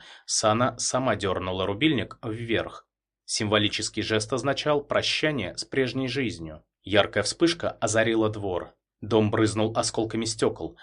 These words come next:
выплюнул дверь, и гулкий взрыв прокатился по деревне. Огонь с нарастающим аппетитом стал пожирать деревянные стены.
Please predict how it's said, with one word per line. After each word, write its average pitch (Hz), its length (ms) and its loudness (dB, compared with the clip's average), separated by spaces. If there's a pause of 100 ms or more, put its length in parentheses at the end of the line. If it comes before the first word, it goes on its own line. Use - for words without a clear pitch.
(120)
выплюнул 104 500 0
дверь, 104 460 0
и 117 80 -8
гулкий 113 380 0
взрыв 135 420 2
прокатился 143 720 -2
по 147 160 -4
деревне. 87 640 -4 (280)
Огонь 107 280 2
с 110 100 -4
нарастающим 110 720 0
аппетитом 113 600 0
стал 101 300 0
пожирать 110 460 2
деревянные 120 560 0
стены. 80 540 -6